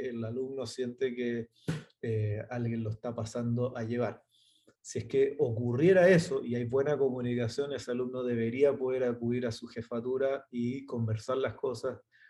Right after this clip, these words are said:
para mejo-, para que haya una mejoría. Pero muchas veces, como tú dices, en nuestro ambiente que es muy jerárquico en cirugía,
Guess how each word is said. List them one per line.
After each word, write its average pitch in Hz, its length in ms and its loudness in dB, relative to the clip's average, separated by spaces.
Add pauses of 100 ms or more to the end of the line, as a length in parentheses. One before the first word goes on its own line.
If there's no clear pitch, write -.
(120)
para 120 240 0
mejo-, - 380 -2
para 113 200 -4
que 117 80 -2
haya 117 140 0
una 113 160 -4
mejoría. 113 440 -6 (640)
Pero 127 120 -10
muchas 160 300 4
veces, 160 280 6
como 127 280 -2
tú 131 80 -2
dices, 139 320 2
en 123 80 0
nuestro 117 280 -2
ambiente 131 340 0
que 120 80 2
es 107 80 2
muy 131 240 2
jerárquico 131 720 2
en 113 100 -2
cirugía, 120 640 -4